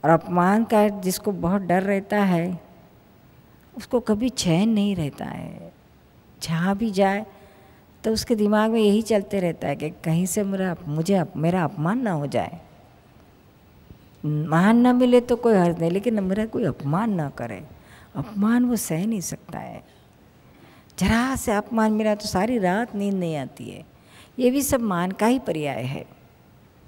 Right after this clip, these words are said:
तो यह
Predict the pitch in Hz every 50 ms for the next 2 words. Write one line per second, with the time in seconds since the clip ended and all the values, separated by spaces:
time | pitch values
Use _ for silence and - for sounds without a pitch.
0 | - - - - _ _ - - - _ - - - _ _ - _ _ _ _
1 | _ - - - - - - - - - - - _ - - _ - 185 190 190
2 | 185 214 226 240 247 254